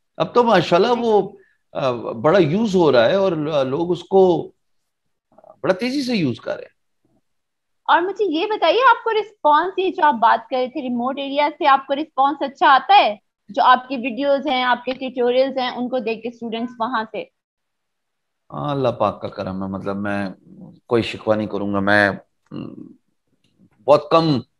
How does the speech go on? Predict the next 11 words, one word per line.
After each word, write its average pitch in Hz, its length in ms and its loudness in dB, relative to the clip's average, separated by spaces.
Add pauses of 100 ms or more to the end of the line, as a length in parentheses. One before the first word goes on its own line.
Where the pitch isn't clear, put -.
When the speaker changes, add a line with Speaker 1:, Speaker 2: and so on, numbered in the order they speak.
(340)
Speaker 1:
content 127 400 2
creator 110 400 2
ऐसे 107 240 0
हैं 104 140 -4
जिनका 101 240 -2
content 101 560 -2 (640)
हर 127 160 4
तबके 123 460 2
में, 101 220 -2 (600)
हर, 127 380 4 (200)
अ, - 100 -8